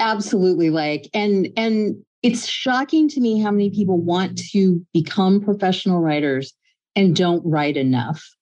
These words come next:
And I am not a believer in that you must write every day school. I have friends who are, swear by it. There are days I just cannot sit in front of a computer. I just can't. And so I take a walk,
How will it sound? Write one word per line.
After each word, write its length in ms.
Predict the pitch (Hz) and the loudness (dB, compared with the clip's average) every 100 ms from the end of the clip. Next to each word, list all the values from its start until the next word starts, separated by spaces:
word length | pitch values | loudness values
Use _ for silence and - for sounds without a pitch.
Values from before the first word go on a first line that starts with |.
| _ - - | _ -20 -6
And 160 | 214 233 | 0 0
I 120 | 285 | 2
am 280 | 381 247 180 | 0 0 2
not 460 | 160 160 185 226 - | 0 0 -2 -4 -4
a 100 | 214 | -2
believer 540 | 208 202 202 208 208 | 0 2 2 2 0
in 200 | - 190 | 2 2
that 200 | 175 151 | 2 2
you 140 | 170 175 | 2 4
must 480 | 151 131 185 127 | 2 0 -2 -2
write 300 | 170 160 151 147 | 0 0 0 -2
every 360 | 156 151 156 | -2 2 0
day 180 | 143 135 | 2 -2
school. 380 | 135 - 120 - | -4 -2 -2 -2
I 100 | - | 0
have 220 | 190 190 190 | 2 2 0
friends 360 | 196 190 202 | 0 2 2
who 160 | 202 170 | 2 0
are, 160 | 120 - | 0 -8
swear 480 | - - 220 208 240 | -18 -6 0 0 0
by 200 | 247 269 | 0 -2
it. 240 | 269 277 - _ _ _ _ _ _ | -2 -4 -8 _ _ _ _ _ _
There 200 | 254 311 | 0 2
are 80 | 330 | 2
days 360 | 226 220 233 226 | 2 0 0 0
I 200 | 196 196 | -2 -2
just 180 | 202 | -2
cannot 580 | - 175 160 170 175 196 | 0 2 2 0 -2 -4
sit 220 | 190 180 | -4 -2
in 100 | 180 | 0
front 200 | 180 170 | 0 0
of 80 | 160 | 0
a 80 | 170 | 0
computer. 580 | 165 165 220 233 - - 196 | 0 0 0 -2 -6 -4 2
I 60 | |
just 180 | 196 214 | 2 2
can't. 320 | 226 262 180 - - _ _ _ _ _ - | 2 2 0 -8 -20 _ _ _ _ _ -2
And 560 | 196 190 190 185 185 | 0 0 0 0 -2
so 360 | 185 220 202 196 | -2 -2 0 0
I 120 | 202 | -2
take 220 | 202 220 | -2 -2
a 60 | 214 | 0
walk, 340 | 208 233 - | 0 -2 -4